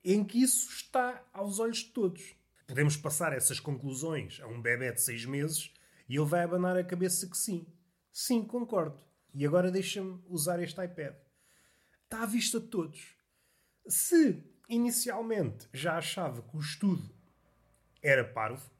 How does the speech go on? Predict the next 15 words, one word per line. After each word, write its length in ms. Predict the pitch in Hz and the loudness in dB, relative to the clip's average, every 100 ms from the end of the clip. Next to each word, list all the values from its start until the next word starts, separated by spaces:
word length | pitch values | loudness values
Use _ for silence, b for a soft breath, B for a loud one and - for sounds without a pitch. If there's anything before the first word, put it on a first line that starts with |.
| _ | _
que 80 | 113 | -8
é 40 | |
uma 140 | 107 110 | -6 -6
coisa 440 | 139 113 110 107 b b | -4 -4 -6 -10 b b
que 60 | - | -4
está 160 | 147 | 0
à 40 | 127 | 0
vista 300 | 143 - 123 | -2 -4 -8
de 60 | |
todos, 420 | - 113 110 - b b b | -8 -12 -12 -18 b b b
é 140 | 156 151 | 2 4
o 80 | 165 | 6
mesmo 480 | 180 202 185 190 | 6 6 4 -2
que 320 | 180 214 220 - | -4 -4 -4 0
alguém 680 | 160 165 160 196 151 117 | 2 2 2 2 2 -2